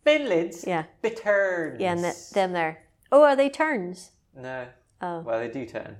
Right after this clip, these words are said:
Speaker 1: but only left.
Speaker 2: <laughs> So Titch said something earlier on to Ergo about, uh, wanting a dog or something. Um,
Speaker 1: Okay.
Speaker 2: it's not a big deal. But anyway, so Ergo sees how sad Titch is.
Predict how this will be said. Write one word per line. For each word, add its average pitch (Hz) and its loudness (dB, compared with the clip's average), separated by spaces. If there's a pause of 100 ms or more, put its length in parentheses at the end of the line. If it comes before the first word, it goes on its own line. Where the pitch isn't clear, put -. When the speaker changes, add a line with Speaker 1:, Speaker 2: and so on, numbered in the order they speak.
Speaker 1:
but 107 -6
only 110 -8
left. - -6 (260)
Speaker 2:
<laughs> 311 4 (560)
So 294 6 (160)
Titch 370 0
said - 0
something 226 0
earlier 196 2
on 175 2
to - 0
Ergo 175 0
about, 165 -2 (500)
uh, 165 -4
wanting 180 -6
a 165 -6
dog 160 -4 (160)
or 185 -16
something. - -14 (680)
Um, 180 -12 (180)
Speaker 1:
Okay. 117 -8
Speaker 2:
it's 113 -6
not 190 -8
a - -4
big 175 -2
deal. 185 2 (240)
But 233 4
anyway, 196 6
so 214 2
Ergo 208 6 (140)
sees 196 -4
how 190 -2
sad 165 -6 (260)
Titch - -8
is. 151 -10